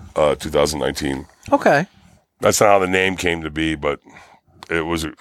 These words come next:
Speaker 1: it was funny. I was, I think I was doing Cigar Coop. My wife is typical Philly. And, um,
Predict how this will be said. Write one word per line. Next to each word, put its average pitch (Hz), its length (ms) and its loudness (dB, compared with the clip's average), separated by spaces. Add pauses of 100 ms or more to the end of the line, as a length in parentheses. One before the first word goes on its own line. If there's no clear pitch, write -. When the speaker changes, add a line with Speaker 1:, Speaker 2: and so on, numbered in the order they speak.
(720)
Speaker 1:
it 113 80 2
was 101 160 4
funny. 101 240 4
I 87 40 4
was, 80 180 0
I 82 100 2
think 107 160 -2
I 104 40 6
was 95 120 2
doing 98 160 0
Cigar 85 340 4
Coop. 76 380 -4 (560)
My 92 160 4
wife 92 380 4
is - 520 -6 (220)
typical 76 560 -4
Philly. 64 460 -4 (1080)
And, 90 460 4
um, 76 640 4